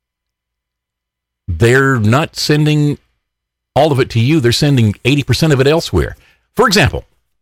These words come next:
Vietnam's getting a hundred and sixty-nine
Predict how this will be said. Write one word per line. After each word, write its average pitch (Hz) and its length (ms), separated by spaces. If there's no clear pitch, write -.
Vietnam's 147 560
getting 131 260
a 110 60
hundred 147 260
and 113 80
sixty-nine 127 720